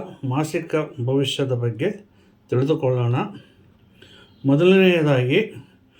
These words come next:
ಮೇಷರಾಶಿ. ಈ ತಿಂಗಳು ನಿಮ್ಮ ಎಲ್ಲ ಕೆಲಸಗಳು ಸಮಯಕ್ಕೆ ಸರಿಯಾಗಿ ಪೂರ್ಣಗೊಳ್ಳುತ್ತವೆ. ಕೆಲವು ವಿಷಯಗಳಲ್ಲಿ ನೀವು ದಿಟ್ಟ ನಿರ್ಧಾರ ತೆಗೆದುಕೊಂಡು ಮುಂದುವರಿಯುತ್ತೀರಿ.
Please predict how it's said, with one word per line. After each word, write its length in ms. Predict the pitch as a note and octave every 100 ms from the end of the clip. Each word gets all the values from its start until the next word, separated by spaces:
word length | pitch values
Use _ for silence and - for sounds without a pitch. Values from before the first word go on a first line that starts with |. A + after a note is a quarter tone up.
| _ _ -
ಮೇಷರಾಶಿ. 720 | C3 E3 F#3+ E3 C3+ - C3 - - _ _ _ _ _ - _ _ _ -
ಈ 140 | E3
ತಿಂಗಳು 680 | G3+ G3+ F#3 D3 D#3+ F#3 - _ -
ನಿಮ್ಮ 260 | C#3 F3 F3+
ಎಲ್ಲ 400 | F3 D3 E3 G3
ಕೆಲಸಗಳು 720 | F#3+ D#3+ D3 C#3+ C#3+ D#3+ -
ಸಮಯಕ್ಕೆ 440 | C#3+ C#3+ E3+ F3 E3
ಸರಿಯಾಗಿ 460 | C#3+ C#3 C#3+ C3+
ಪೂರ್ಣಗೊಳ್ಳುತ್ತವೆ. 960 | C3 B2+ B2+ C#3 C#3 C#3 C#3 D3+ D#3+ - _ _ _ _ _ _
ಕೆಲವು 240 | E3+ F3+ F#3+
ವಿಷಯಗಳಲ್ಲಿ 1040 | F3 D#3+ F#3+ F#3 F#3 E3+ E3+ G3 G3+ _ _ -
ನೀವು 340 | D3+ D3+ C#3
ದಿಟ್ಟ 240 | D3+ D#3 F#3
ನಿರ್ಧಾರ 460 | D#3 D3+ D#3 D#3 D#3 E3 - -
ತೆಗೆದುಕೊಂಡು 680 | C#3+ D#3 D#3 C#3+ D#3+ F#3+ - _ _ _ -
ಮುಂದುವರಿಯುತ್ತೀರಿ. 840 | D3 E3 D#3+ D3+ C#3 C3+ B2+ C#3+